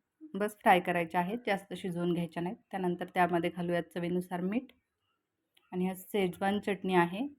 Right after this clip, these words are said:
तर ही दोन ते तीन चमचे शेजवान चटणी, दोन ते तीन चमचे टोमॅटो केचप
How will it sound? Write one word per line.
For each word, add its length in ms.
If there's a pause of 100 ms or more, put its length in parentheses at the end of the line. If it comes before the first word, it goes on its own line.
(140)
तर 120
ही 200 (200)
दोन 260
ते 60
तीन 220
चमचे 300
शेजवान 380
चटणी, 300
दोन 260
ते 60
तीन 220
चमचे 300
टोमॅटो 480
केचप 460